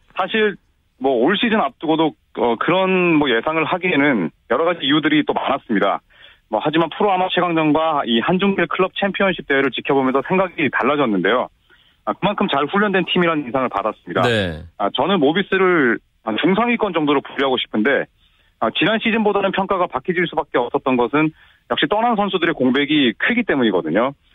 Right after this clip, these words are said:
Speaker 1: 이 문태영과 리카르도 라틀리프가, 아, 삼성으로 이적을 했고, 양동근 선수는 국가대표로 뽑히면서, 어, 시즌 초반에 결장이 불가피합니다. 아, 하지만 리오 라이온스, 함지훈, 또 빅터가 골밑에서 좋은 조합을 보였고,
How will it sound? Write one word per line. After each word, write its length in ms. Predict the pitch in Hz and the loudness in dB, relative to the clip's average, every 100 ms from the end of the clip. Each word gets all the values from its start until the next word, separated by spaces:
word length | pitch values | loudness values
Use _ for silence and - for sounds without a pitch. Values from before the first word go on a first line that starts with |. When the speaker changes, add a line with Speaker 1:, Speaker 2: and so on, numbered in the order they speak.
| _ - | _ -6
Speaker 1:
이 100 | 113 | 0
문태영과 640 | 127 156 175 165 156 156 | 0 0 0 2 2 0
리카르도 360 | 123 - 160 151 | 0 0 0 0
라틀리프가, 840 | 120 139 131 - 131 143 139 123 101 | -2 -4 -4 -2 0 2 2 0 -2
아, 160 | 95 101 - | -4 -4 -2
삼성으로 380 | 202 202 196 | -2 0 0
이적을 320 | 135 120 127 107 | 0 2 2 0
했고, 340 | - 131 107 - - - - | 0 -2 -2 -4 -20 -20 -4
양동근 380 | 120 190 214 196 | -2 0 0 2
선수는 300 | 185 175 170 | 0 0 -2
국가대표로 520 | 143 208 190 - 165 | 0 0 0 0 0
뽑히면서, 720 | 147 143 - 135 127 156 165 160 - | 0 -2 0 0 0 0 -2 -6 -4
어, 340 | 101 101 101 101 | 0 2 2 0
시즌 260 | - 170 | 0 0
초반에 320 | 160 - 190 165 | -2 -2 -2 0
결장이 380 | 113 113 139 | -2 -2 -2
불가피합니다. 760 | 117 135 160 - 123 92 92 85 - _ _ _ _ | -2 0 0 -2 -4 -2 -2 -2 -6 _ _ _ _
아, 80 | 107 | -4
하지만 380 | 104 160 180 165 | 0 2 2 2
리오 200 | 151 196 | 2 2
라이온스, 420 | 185 147 127 113 | 2 2 0 -2
함지훈, 580 | 107 165 165 156 131 123 - | -2 -2 -2 0 0 0 -2
또 80 | |
빅터가 400 | 123 156 - 175 | -4 -4 0 0
골밑에서 480 | 165 180 175 165 143 | 2 2 2 2 0
좋은 300 | - 127 208 190 | 0 2 2 2
조합을 280 | 165 143 139 | 2 2 2
보였고, 520 | 202 - - 123 | 2 0 0 -2